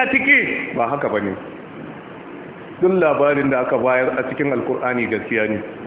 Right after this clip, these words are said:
Shi yasa waɗansu suke cewa kissoshin Alkur'ani maimakon labaran Alkur'ani. Domin saboda da Hausa in ka ce labarai,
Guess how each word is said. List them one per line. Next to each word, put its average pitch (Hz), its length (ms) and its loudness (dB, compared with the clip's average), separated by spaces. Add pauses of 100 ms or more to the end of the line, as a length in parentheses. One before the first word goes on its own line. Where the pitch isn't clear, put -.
(1000)
Shi 151 80 2
yasa 165 260 4
waɗansu 165 400 2
suke 165 320 0
cewa 139 400 4
kissoshin 190 800 0
Alkur'ani 143 720 2
maimakon 143 560 2
labaran 131 720 2
Alkur'ani. 110 640 0 (720)
Domin 151 340 4
saboda 160 380 4
da 156 100 4
Hausa 202 300 2
in 196 180 2
ka 208 160 2
ce 175 140 4
labarai, 135 640 2